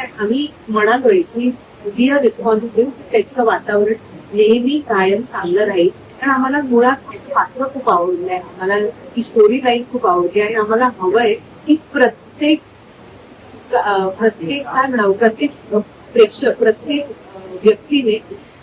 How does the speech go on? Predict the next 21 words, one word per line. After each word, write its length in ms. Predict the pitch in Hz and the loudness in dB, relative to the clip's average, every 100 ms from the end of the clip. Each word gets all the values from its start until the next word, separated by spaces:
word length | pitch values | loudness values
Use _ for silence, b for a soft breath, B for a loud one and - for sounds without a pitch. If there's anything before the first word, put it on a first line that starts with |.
| 208 | 0
रिलेट 380 | 233 233 262 - | 4 6 4 4
करावं 280 | 214 170 | 0 0
त्याच्याशी 480 | 151 160 165 156 185 | -2 -4 -4 -4 -4
किंवा 480 | 170 - - 254 320 339 | -4 -8 -14 -2 -2 0
आम्ही 260 | 208 214 320 | 0 4 4
चर्चेत 640 | - 247 214 - 311 330 | 4 2 2 4 2 4
असावं, 340 | 208 190 165 165 | 0 -2 -4 -2
यासाठी 400 | 208 247 254 302 | -2 -2 -2 0
आम्ही 260 | 196 202 277 | 0 2 0
पूर्ण 280 | 254 240 233 | 2 0 0
प्रयत्न 380 | 202 190 - 185 | 0 0 0 -4
करणार 300 | 180 170 175 | -2 -4 -4
आहोत. 180 | 190 226 - - - | -4 -6 -12 -18 -8
आणि 280 | 208 311 330 | -4 -2 -4
we 200 | 320 214 | -6 -4
are 100 | 240 | -4
going 160 | 247 294 | -2 -4
to 260 | 285 - 254 | -6 -6 -6
see 200 | 240 277 | -2 4
to 100 | |
it 80 | 214 | 4